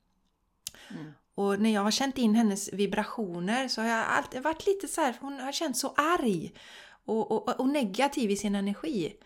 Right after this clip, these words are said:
Speaker 2: Så jag har förstått att det, energin är så viktig. Den är så mycket viktigare egentligen vad vi är, än vad vi äter. Eh,
Speaker 1: Mm.
Speaker 2: men, eh,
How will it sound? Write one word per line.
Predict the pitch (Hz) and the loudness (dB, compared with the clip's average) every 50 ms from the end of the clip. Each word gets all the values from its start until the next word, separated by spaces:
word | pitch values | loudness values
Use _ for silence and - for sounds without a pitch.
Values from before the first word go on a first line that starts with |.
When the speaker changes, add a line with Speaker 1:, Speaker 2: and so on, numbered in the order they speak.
| - - - - _ | -20 -20 -20 -20 _
Speaker 2:
Så | _ - - | _ -4 -2
jag | 233 | 0
har | 226 233 | 0 0
förstått | 233 277 - - 277 247 - - - | -2 -4 -4 -4 -4 -6 -6 -4 -4
att | 220 214 214 - - | -4 -4 -4 -10 -8
det, | - 220 240 | -4 -2 -2
energin | 233 - - 262 254 262 269 - - 302 277 269 277 - | -2 0 0 0 0 0 -2 -4 -4 -4 -4 -4 -4 -4
är | 269 240 226 | -6 -6 -4
så | - - - - - - - - 415 330 262 220 208 | 2 2 4 4 4 2 0 2 2 2 2 2 2
viktig. | 202 226 220 - - - 202 226 220 220 | 0 -2 -4 -4 -6 -4 -4 -4 -2 -4
Den | 254 277 320 | -4 -4 -2
är | 302 254 240 233 - | -4 -4 -4 -8 -6
så | - - - 370 311 | -4 -2 0 0 2
mycket | 294 330 330 - 226 | 0 0 0 0 -2
viktigare | 254 180 - - 202 190 202 | -2 -4 -4 -4 -2 0 2
egentligen | 208 226 208 185 175 - - 175 180 180 | 4 4 2 2 0 -2 -4 -4 -4 -2
vad | 180 180 | -4 -2
vi | 170 190 | -2 -4
är, | - - 165 143 139 - - - | -4 -2 -4 -4 -4 -6 -12 -8
än | _ 190 185 180 | _ -4 -2 -2
vad | 175 170 | -2 -4
vi | 180 | -4
äter. | 151 170 151 - _ _ - 240 285 302 302 - - - - - - - - - _ | -6 -6 -8 -10 _ _ -2 -2 -2 -2 -4 -10 -16 -16 -16 -16 -18 -20 -20 -12 _
Eh, | 214 202 202 | -2 0 0
Speaker 1:
Mm. | 214 208 190 208 220 | 0 2 2 4 4
Speaker 2:
men, | 226 226 214 214 208 208 208 208 208 - - - - - - - _ _ | 6 6 6 4 4 4 2 0 -2 -10 -20 -20 -20 -20 -20 -20 _ _
eh, | - 190 185 185 180 180 - - - - 113 - - | -10 -10 -8 -8 -8 -8 -8 -8 -8 -10 -10 -12 -14